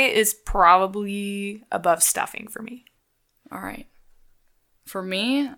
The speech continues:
Speaker 2: I think stuffing is number one.
Speaker 1: Whoa.
Speaker 2: I'm serious. I love the stuffing. I feel like it's just
Speaker 1: You like
Speaker 2: riddled with secrecy. Like, I used to think that the stuffing was, you know, actual,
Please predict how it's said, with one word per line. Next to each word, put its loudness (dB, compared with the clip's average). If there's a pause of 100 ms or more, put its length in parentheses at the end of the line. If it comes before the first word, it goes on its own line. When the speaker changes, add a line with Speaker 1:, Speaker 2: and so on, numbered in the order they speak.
(100)
Speaker 2:
I -4
think -2
stuffing -4
is -10
number -10
one. -10 (220)
Speaker 1:
Whoa. -2 (100)
Speaker 2:
I'm -6
serious. -2
I 8
love 4
the -6
stuffing. -2
I -2
feel -4
like -2
it's -8
just -8 (1120)
Speaker 1:
You -6
like -2
Speaker 2:
riddled 4
with -6
secrecy. -6
Like, -4
I 2
used -2
to 0
think 0
that -4
the -4
stuffing -4
was, 0 (840)
you -10
know, -6
actual, 0